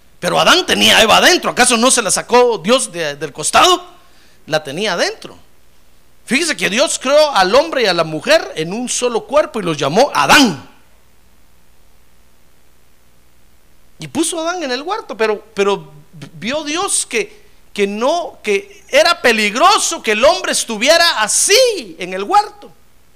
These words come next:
Y entonces dice el verso dieciocho que dijo Dios: "No es bueno que el hombre esté solo".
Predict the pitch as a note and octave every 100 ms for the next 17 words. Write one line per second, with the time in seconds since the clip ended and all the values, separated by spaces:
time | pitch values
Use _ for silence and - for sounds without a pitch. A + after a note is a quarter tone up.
0 | _ _ - - - _ - - - _
1 | - - - - D3+ D#3+ D#4 E4+ D#4 D#4+
2 | D4 C#4+ D4+ - C#4+ A#3 - C#4+ - D4+
3 | - G3+ - - - - - - - -
4 | - - - D#3+ C#4 C#4+ B3+ D4 C#4+ B3
5 | G3+ F#3 F4 G4 C4+ G#3 G3+ G3 E3 -
6 | D#3 - C3+ G2+